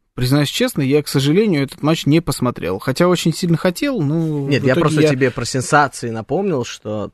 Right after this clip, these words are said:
Speaker 1: Ну,
Speaker 2: там
Speaker 1: это не совсем сенсация.
Speaker 2: Ну,
Speaker 1: Мадридское дерби — это мадридское дерби. Я не
Speaker 2: слушай,
Speaker 1: могу
Speaker 2: ну,
Speaker 1: сказать, что
Speaker 2: футбольный
Speaker 1: да.
Speaker 2: бог им отплатил.
Speaker 1: Ну, может быть. Значит, что меня еще разочаровало? Вот тут пишут, да, про Захаряна, и говорят, кстати, что у него ковид. Вот Ньюс Майкл пишет, что так Сосьедад передает. Я не слышал про ковид,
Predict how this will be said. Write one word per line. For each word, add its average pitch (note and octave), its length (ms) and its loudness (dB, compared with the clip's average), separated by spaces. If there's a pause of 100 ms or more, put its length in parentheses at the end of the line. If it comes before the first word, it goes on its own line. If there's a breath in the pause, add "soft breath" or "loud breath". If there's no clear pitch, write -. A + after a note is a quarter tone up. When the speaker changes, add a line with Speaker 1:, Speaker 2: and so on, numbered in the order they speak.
Speaker 1:
Ну, A#3+ 120 0
Speaker 2:
там D4+ 160 6
Speaker 1:
это D4 40 6
не C#4+ 60 4
совсем C4 320 2
сенсация. C3 500 -2
Speaker 2:
Ну, C3 80 4
Speaker 1:
Мадридское D#4 380 4
дерби — A3+ 260 0
это F3+ 140 -2
мадридское E3 480 0
дерби. A2+ 260 -6
Я B2+ 60 2
не C3+ 80 4
Speaker 2:
слушай, C#3+ 160 4
Speaker 1:
могу - 100 6
Speaker 2:
ну, - 60 4
Speaker 1:
сказать, E4+ 180 2
что G#3+ 100 2
Speaker 2:
футбольный A#3 300 2
Speaker 1:
да. F3+ 60 -4
Speaker 2:
бог A3+ 200 -4
им E3 140 -4
отплатил. A2+ 540 -8
Speaker 1:
Ну, A3 80 4
может B3+ 260 4
быть. D#3+ 280 -2
Значит, F3 280 2
что - 200 -2
меня A#3+ 200 4
еще F#3+ 200 4
разочаровало? B2 500 -2
Вот B2+ 80 -2
тут D3+ 120 2
пишут, C3 300 -2
да, E3+ 160 2
про C3+ 540 0
Захаряна, D#3 540 2
и B2 40 -4
говорят, C#3+ 320 0
кстати, - 220 -6
что C#3+ 160 -2
у - 20 2
него C#3+ 220 4
ковид. C#3+ 420 2
Вот - 180 -12
Ньюс B2+ 200 -2
Майкл D3 260 -2
пишет, - 380 -10
что - 60 -20
так C3 180 -6
Сосьедад C#3 480 0
передает. A2 440 -8
Я D3+ 120 4
не F3 80 4
слышал D3 320 -4
про C3 120 0
ковид, D#3 300 2